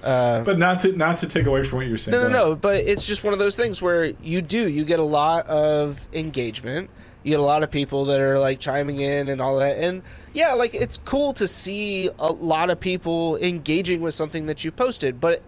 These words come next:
Speaker 1: at no point am I like, "Man, I am awesome because I post," like, it was a stupid five-word post. Like, it doesn't
Speaker 2: Yeah, it's not
Speaker 1: matter.
Speaker 2: a conversation.
Speaker 1: No, it's not a conversation. It was just, it's a joke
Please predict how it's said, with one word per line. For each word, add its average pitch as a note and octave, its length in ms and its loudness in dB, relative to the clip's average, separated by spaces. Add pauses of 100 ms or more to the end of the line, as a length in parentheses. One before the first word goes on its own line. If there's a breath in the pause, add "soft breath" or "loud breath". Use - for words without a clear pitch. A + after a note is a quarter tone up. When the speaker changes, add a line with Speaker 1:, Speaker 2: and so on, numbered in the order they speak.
(200)
Speaker 1:
at F3+ 200 0
no A3+ 180 2
point G#3 260 0
am E3 200 0
I D#3 80 2
like, D3+ 400 -2
"Man, A3+ 340 2
I B3+ 200 2
am D3 180 -4 (120)
awesome B3+ 560 0
because E3 600 0
I A#3+ 160 0
post," A#3+ 340 -2
like, C#4 220 -2 (260 loud breath)
it C#4 100 -2
was C#4 160 -4
a C#4 80 0
stupid C4+ 720 -2 (300)
five-word A#3+ 920 2 (200)
post. A#3 480 2
Like, F3+ 140 0
it G#3 120 -2
doesn't A#3 360 0
Speaker 2:
Yeah, F#3 200 4
it's - 140 4
not F#3+ 60 4
Speaker 1:
matter. E3+ 120 4
Speaker 2:
a B2+ 60 0
conversation. C3 560 2
Speaker 1:
No, C#4 140 4
it's F3 160 2
not D4 160 2
a - 20 0
conversation. C#3+ 720 0
It F#3 80 -2
was A3 140 -2
just, A3+ 160 -8
it's B3 160 -2
a A#3+ 40 -2
joke G#3 520 0